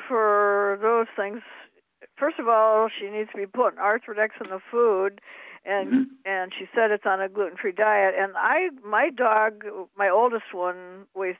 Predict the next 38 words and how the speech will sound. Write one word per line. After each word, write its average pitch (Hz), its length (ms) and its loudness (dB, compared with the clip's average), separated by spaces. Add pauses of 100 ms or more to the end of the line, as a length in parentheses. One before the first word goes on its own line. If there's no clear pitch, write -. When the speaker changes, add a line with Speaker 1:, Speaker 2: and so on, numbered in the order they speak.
Speaker 1:
ten 247 200 -2
pounds, 196 340 2
and 196 100 -4
I 202 80 0
give 208 200 -4
him 196 240 -8
two 233 160 -6
E 208 300 -4
F 196 180 -2
As 185 260 -4
every 175 280 -8
day. 175 440 -6 (380)
Speaker 2:
Mm-hmm. 220 220 0 (260)
Speaker 1:
So 175 300 2
at 175 160 2 (100)
seventeen 226 640 -2
pounds, 180 380 -2
she 190 100 -12
could 180 180 -12
give 190 160 -4
him 175 180 -8
at 165 160 -2
least 208 220 -10 (140)
three 185 540 -2 (880)
E 185 120 0
F 170 220 0
As, 175 300 -2
which - 240 -10
would 175 120 0
help. 185 260 4
Speaker 2:
Mm-hmm. 254 80 6
Speaker 1:
And 269 200 2
then 220 140 -2 (100)
skin, 226 240 0
hair, 240 220 2
skin, 233 240 -6
and 190 160 -4
nails. 214 460 4